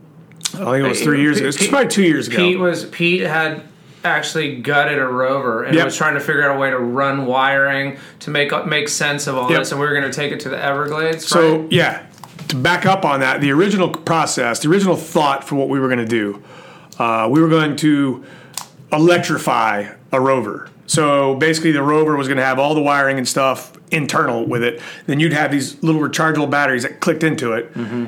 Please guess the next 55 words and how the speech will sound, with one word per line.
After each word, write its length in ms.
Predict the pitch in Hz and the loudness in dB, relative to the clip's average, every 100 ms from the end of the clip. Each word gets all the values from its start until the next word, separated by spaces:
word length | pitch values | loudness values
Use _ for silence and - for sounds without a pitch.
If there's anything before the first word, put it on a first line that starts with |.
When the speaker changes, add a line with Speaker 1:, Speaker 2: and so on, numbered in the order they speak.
| - | -8
Speaker 1:
you 100 | 135 | -4
know, 100 | 117 | -4
kinda 200 | 110 127 | -2 -2
like 120 | 117 127 | -2 -4
a, 160 | 117 - | -6 -4
a 60 | 135 | -2
giant 420 | 120 156 151 139 | 2 2 2 -2
DeWalt 440 | 135 139 139 139 - - - | -2 2 2 0 -8 -14 -6
Speaker 2:
Yep. 120 | 143 | 0
Speaker 1:
drill. 440 | 147 156 107 107 143 | 2 2 0 -6 -4
Speaker 2:
Yep. 280 | 135 139 - - - - | -2 -4 -8 -20 -18 -4
Speaker 1:
So 100 | 180 | 0
that 160 | 170 165 | 2 2
you 80 | |
just 180 | 170 160 | 0 0
take 160 | 175 170 | 0 0
the 60 | |
batteries 320 | 156 156 160 143 | 0 2 2 2
on 140 | 143 | 0
and 80 | 151 | 2
off, 320 | 170 165 - | 2 0 -4
and 80 | 139 | -4
you 80 | 127 | -2
recharge 440 | 127 151 156 156 | 0 0 2 2
'em, 140 | 156 | 0
and 100 | 151 131 | 0 -2
then 80 | 139 | -2
it 100 | 135 | -2
charges 320 | 147 135 120 | -2 0 -2
up 160 | 127 | -4
your 260 | 123 113 101 | -2 -4 -2
lights, 500 | 113 143 160 160 - 123 | 0 0 0 -2 -8 -8
your 80 | |
cockpit 440 | 104 139 135 151 139 | -2 -2 -2 -4 -2
lights, 520 | 139 135 - - - | 0 0 -2 -8 -6
and 300 | 131 120 123 | -4 -4 -2
then 140 | 123 | -2
a 20 | 110 | -2
fish 220 | - - | -2 -2
finder 460 | - 131 135 131 120 | -2 0 0 -2 -2
slash 340 | 143 123 120 | -2 -2 -4
G 180 | 123 135 | -4 -2
P 200 | 127 131 | 0 0
S, 360 | 139 113 - - - - - - - - | 0 -2 -6 -8 -16 -18 -16 -18 -20 -8
which 240 | - 180 190 | 0 2 4
was, 400 | 156 - - - - - - - | 2 0 -6 -12 -10 -6 -2 0
I 140 | 202 | 0
mean, 220 | 202 190 175 | 2 2 2
I 80 | |
guess 200 | 180 - | 0 0
it's 140 | 180 - | -2 -2
just 220 | 175 - | -2 -2
a 40 | |
traditional 520 | 135 160 151 147 131 110 | -2 2 2 0 -2 -2
thinking, 480 | 135 117 101 95 | -2 -2 -4 -10